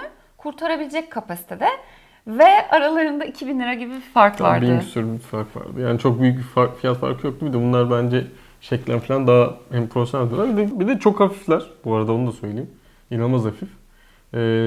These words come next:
Speaker 2: normalde aslında içinde şarj sistemi olan bir yapının ağır olmasını beklersiniz ama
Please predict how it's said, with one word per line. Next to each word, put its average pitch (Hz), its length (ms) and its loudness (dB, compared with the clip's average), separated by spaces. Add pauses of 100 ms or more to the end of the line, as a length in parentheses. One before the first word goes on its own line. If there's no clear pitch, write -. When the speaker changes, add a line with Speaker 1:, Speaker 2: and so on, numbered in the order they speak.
(240)
Speaker 2:
normalde 120 480 2
aslında 127 400 -2
içinde 120 520 -4
şarj 120 300 -4
sistemi - 360 -6
olan 120 360 -4
bir 113 160 -6 (420)
yapının 147 360 -4
ağır 135 240 0
olmasını 110 380 -2
beklersiniz 190 460 -8
ama 135 140 0